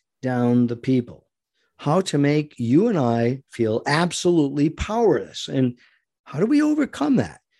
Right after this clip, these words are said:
Because right now, I mean, what most people are seeing is that short of an all-out revolutionary war, which nobody wants to see,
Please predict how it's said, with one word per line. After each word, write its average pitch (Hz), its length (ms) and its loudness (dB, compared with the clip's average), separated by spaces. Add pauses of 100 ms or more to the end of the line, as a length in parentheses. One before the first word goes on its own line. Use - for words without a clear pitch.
(180)
Because 165 400 0
right 139 360 0
now, 190 640 0
I 156 120 0
mean, 160 260 2
what 147 180 0
most 190 280 -2
people 160 340 2
are 117 80 4
seeing 147 720 -2 (300)
is 135 140 0
that 143 200 2
short 196 340 -2
of 151 140 -2
an 131 200 -4
all-out 139 920 0 (100)
revolutionary 214 1080 2
war, 143 580 0 (420)
which 139 280 4
nobody 190 480 2
wants 180 380 0
to 135 100 -4
see, 139 520 0